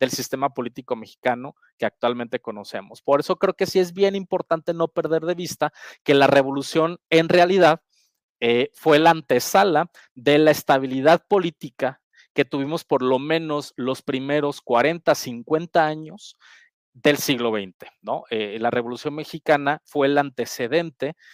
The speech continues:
del sistema político mexicano que actualmente conocemos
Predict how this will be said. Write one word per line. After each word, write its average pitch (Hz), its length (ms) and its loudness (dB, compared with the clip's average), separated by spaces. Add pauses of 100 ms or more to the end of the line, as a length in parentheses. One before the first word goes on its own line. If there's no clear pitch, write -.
(160)
del 120 240 0
sistema 165 540 0
político 147 580 -4
mexicano 131 800 -6
que - 80 -4
actualmente 151 580 -4
conocemos 202 640 -6